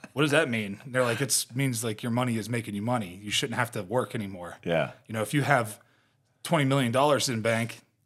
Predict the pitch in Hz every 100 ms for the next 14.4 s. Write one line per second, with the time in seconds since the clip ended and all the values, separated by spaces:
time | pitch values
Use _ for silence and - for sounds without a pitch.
0 | _ _ _ 110 120 147 151 120 - -
1 | 160 147 127 135 143 123 113 147 113 92
2 | - 151 131 123 113 110 104 127 135 98
3 | 95 123 123 113 123 139 139 107 98 127
4 | 113 123 156 - - - 76 - _ -
5 | 117 139 143 147 123 - 110 117 147 90
6 | 87 - - 80 71 - - 131 151 143
7 | 135 127 113 113 107 - 117 110 143 151
8 | 107 104 117 117 110 - - _ _ _
9 | _ _ 120 117 165 131 131 123 110 127
10 | - 120 127 143 127 131 110 - - 127
11 | 101 - 143 - 98 98 113 101 - 127
12 | 98 - - 92 80 85 - 131 131 117
13 | 107 143 151 120 - 127 104 120 117 123
14 | 120 110 90